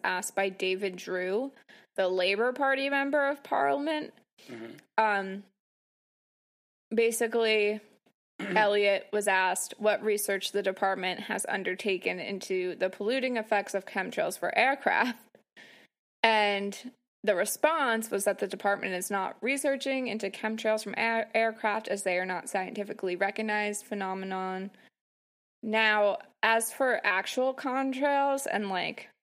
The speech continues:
Speaker 1: what they are, um, it's pretty well established by atmospheric scientists that contrails can persist for hours and that it's normal for them to <laughs> persist for hours and spread into the clouds. The different sized ice crystals in contrails descend at different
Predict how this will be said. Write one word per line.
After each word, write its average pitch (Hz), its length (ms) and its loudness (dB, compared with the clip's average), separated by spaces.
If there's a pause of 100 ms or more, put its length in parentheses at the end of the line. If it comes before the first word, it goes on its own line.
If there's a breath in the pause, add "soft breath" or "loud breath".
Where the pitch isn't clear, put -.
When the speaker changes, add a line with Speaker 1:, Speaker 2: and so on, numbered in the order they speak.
(180)
Speaker 1:
what 190 160 0
they 185 140 6
are, 175 420 2 (260)
um, 175 420 0 (380)
it's 202 180 -2
pretty 254 300 0
well 202 180 4
established 185 560 0
by 196 140 4
atmospheric 190 580 -2
scientists 196 520 -2
that 185 180 0
contrails 196 500 -2
can 214 160 -6
persist 190 420 -2
for - 180 0
hours 208 600 0 (560 loud breath)
and 226 140 2
that 220 100 4
it's 214 180 0
normal 208 380 2
for 190 240 2
them 185 460 -4 (160)
to 214 160 2
<laughs> - 100 -4
persist 254 380 0
for 233 120 6
hours 196 540 4
and 185 180 -4
spread 185 360 2
into 190 240 -2
the 175 100 -2
clouds. 196 720 2 (920 loud breath)
The 220 140 2
different 226 480 2
sized 208 500 0
ice - 360 0
crystals 311 560 2
in 311 120 0
contrails 285 640 0
descend 202 440 -2
at - 180 -2
different 185 380 -2